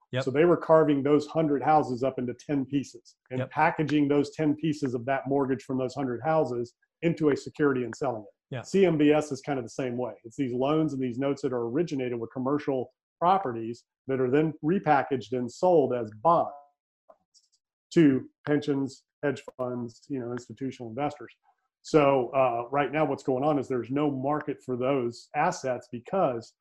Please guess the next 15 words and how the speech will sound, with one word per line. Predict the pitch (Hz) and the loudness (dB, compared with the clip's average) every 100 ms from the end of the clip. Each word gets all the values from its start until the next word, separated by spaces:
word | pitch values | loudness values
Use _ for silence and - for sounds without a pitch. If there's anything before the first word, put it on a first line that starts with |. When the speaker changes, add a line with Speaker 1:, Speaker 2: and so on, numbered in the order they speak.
| _ _ - | _ _ -4
Speaker 2:
uh, | 123 117 113 | -2 -2 -4
of | 123 | -2
what's | 139 131 | -2 0
going | 143 131 | 0 0
on | 123 | -2
in | |
retail, | 127 127 131 123 | -4 -4 -4 -2
office, | 127 120 123 117 - - | -2 -2 -4 -10 -14 -10
you | 135 | -8
know, | 117 110 _ _ _ 135 | -8 -12 _ _ _ 0
multifamily, | 190 214 175 175 170 165 143 | 2 2 2 2 2 0 -2
there | 135 | -2
are | 127 123 | -2 -4
still | - 160 147 | 0 0 0
some, | - - 143 151 180 220 | -4 -6 -2 0 0 -2